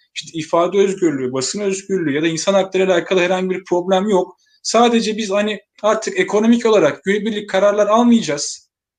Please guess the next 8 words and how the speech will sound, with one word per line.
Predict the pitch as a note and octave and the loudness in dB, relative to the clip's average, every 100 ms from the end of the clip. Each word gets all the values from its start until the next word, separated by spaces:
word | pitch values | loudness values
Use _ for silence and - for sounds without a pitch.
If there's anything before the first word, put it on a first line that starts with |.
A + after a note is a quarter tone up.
| _ | _
Yatırımcıyı, | F3+ F#3 G3+ G#3+ F#3+ G3+ D#3+ C#3 | -8 -4 -4 -4 -4 -2 -2 -2
işte | - - D#3+ D#3 | -8 -8 -4 -4
doğrudan | D#3 F3+ F#3 G3+ | -2 -2 0 -2
yatırımları, | G3+ F#3+ F#3 D#3+ D3 C3+ C#3+ | -2 -6 -4 -4 -6 -6 -2
reel | F3 G3+ | 0 0
ekonomiye | G3 F#3+ F3 E3 D#3 _ E3+ | -2 -4 -4 -8 -8 _ -4
dayalı | D#3+ D#3 | -2 0
yatırımları | E3+ - G#3+ G#3+ G#3 F3 - | -2 -2 -2 -2 -2 -2 -4